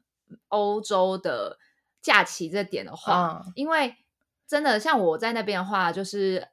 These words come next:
Speaker 1: 年假是二十加八天，所以总共二十八天。
Speaker 2: 嗯。
Speaker 1: 那如果说其他国家，譬如说法国的话，会有三十到三十五天吧。
Speaker 2: 嗯。
Speaker 1: 那最近有听瑞典刘先生，他们就是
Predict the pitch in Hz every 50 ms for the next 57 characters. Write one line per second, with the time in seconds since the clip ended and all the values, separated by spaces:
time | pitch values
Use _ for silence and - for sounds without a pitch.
0 | _ - 202 196 185 185 196 185 - 277 208 165 160 180 - - 226 226 208 -
1 | - 247 226 208 208 - - - - 156 156 151 - - 175 160 156 156 - 160
2 | 151 147 151 151 - - 160 110 131 165 180 _ _ _ _ - - 220 208 196
3 | 175 185 202 - - 208 - - - - 147 104 - - - - - - 196 240
4 | 226 190 185 185 185 185 _ - 214 233 247 247 208 185 185 - 202 196 190 190
5 | - - - 180 170 196 190 190 185 151 139 143 170 175 175 - 208 175 165 160
6 | - 175 170 170 - - - - - - - - - - 175 - 170 - - -
7 | _ _ _ _ _ _ _ - 214 190 180 170 165 156 160 151 151 - - -
8 | - - - 190 - - 240 233 247 262 285 285 277 - - - - - - 165
9 | 160 156 160 160 165 170 175 175 190 202 202 220 - 226 220 220 208 202 180 175
10 | 160 - - - 170 - 143 - - - - _ _ - 214 214 208 285 302 277
11 | 262 240 214 214 - 269 254 247 202 156 - - 202 185 175 175 180 180 196 226
12 | 202 160 156 131 127 82 - - - 156 165 156 - 139 147 170 185 202 202 185
13 | 175 170 185 190 185 - 190 190 180 165 165